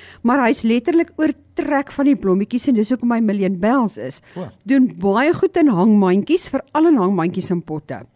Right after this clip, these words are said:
Speaker 1: En jy kan hom ook as 'n grondbedekker op die grond plant,
Speaker 2: Okay.
Speaker 1: maar hy is spesifiek vir hangmandjies in potte.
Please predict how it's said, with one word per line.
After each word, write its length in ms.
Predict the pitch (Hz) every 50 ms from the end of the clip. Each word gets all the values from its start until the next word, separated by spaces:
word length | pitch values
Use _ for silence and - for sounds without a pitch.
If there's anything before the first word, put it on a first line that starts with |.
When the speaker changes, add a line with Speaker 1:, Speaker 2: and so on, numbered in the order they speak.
| _ _ - - - - - -
Speaker 1:
En 80 | 233
jy 80 | 254 302
kan 160 | - 392 392
hom 100 | 415 415
ook 100 | 453 440
as 100 | 466 -
'n 40 | 359 349
grondbedekker 600 | - 294 262 269 262 277 226 214 202 - 226 226
op 60 | 220
die 100 | 226 208
grond 360 | - 226 208 202 202 196 -
plant, 300 | - 233 262 285 294 262
Speaker 2:
Okay. 20 |
Speaker 1:
maar 300 | 254 214 202 175 156 170
hy 80 | 202 254
is 100 | 247 -
spesifiek 500 | - 262 - - 240 - - 269 247 -
vir 140 | - 247 214
hangmandjies 600 | 175 165 190 175 160 156 160 156 - 170 - -
in 100 | 156 151
potte. 420 | - 165 143 131 _ - 110 69